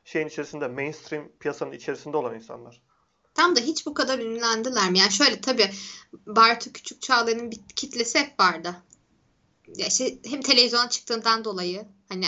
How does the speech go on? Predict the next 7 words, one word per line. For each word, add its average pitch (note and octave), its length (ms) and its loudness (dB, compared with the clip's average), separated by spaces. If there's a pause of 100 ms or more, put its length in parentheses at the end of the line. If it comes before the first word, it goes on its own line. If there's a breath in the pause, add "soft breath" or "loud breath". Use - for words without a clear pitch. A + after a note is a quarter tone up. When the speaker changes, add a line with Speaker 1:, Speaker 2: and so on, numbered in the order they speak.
(120)
Speaker 2:
ana G#3 200 2
akım G3 280 -6
medya F#3 520 -4
şeyinde F3+ 400 -2 (540 loud breath)
hem B3 340 2 (100)
grubu A#3 360 -2
vardı. G3+ 520 2